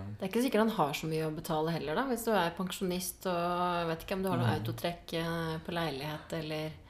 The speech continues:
Speaker 2: For ofte så er jo det, kan jo det være en indikator på at noe ikke stemmer, altså hvis betalinger uteblir.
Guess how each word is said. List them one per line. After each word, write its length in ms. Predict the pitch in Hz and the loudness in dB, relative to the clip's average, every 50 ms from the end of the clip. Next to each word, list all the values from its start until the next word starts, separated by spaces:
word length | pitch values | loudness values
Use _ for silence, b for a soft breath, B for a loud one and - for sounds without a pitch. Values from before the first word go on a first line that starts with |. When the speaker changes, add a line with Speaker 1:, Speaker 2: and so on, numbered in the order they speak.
| B B | B B
Speaker 2:
For 180 | B 117 - 156 | B -6 -4 -2
ofte 200 | 156 156 - 139 | -2 -2 -2 -2
så 140 | 110 - 143 | 2 4 6
er 80 | 123 | 6
jo 80 | 120 117 | 6 6
det, 100 | 120 120 - | 4 2 2
kan 140 | - 120 117 | 2 4 4
jo 40 | 113 | 4
det 160 | 110 104 95 | 6 4 4
være 240 | 92 92 92 90 95 | 4 4 4 2 2
en 280 | 98 98 95 95 95 92 90 B B B B B - | 0 0 0 -2 -2 -4 -4 B B B B B -6
indikator 500 | 98 95 98 92 - 101 90 - - 101 | -4 -4 -2 0 2 2 2 2 0 -2
på 100 | - 104 | 0 0
at 180 | 98 - - - - - - | -2 -2 -4 -10 -12 -12 -10
noe 260 | 113 101 95 92 92 | -6 -4 -4 -2 -2
ikke 160 | 90 92 - 92 | -2 -2 -4 -4
stemmer, 320 | - 107 101 92 117 120 117 110 107 | -2 0 0 0 0 -2 -2 -4 -6
altså 260 | 101 90 - - 95 | -8 -8 -6 -8 -6
hvis 220 | 92 90 - - - - | -6 -6 -8 -10 -12 -12
betalinger 640 | - 90 90 - - 87 87 85 82 82 82 85 90 | -10 -10 -8 -6 -4 -4 -2 -2 -4 -6 -6 -6 -6
uteblir. 440 | 90 90 - - 87 87 113 123 | -6 -8 -8 -10 -6 -4 -2 -2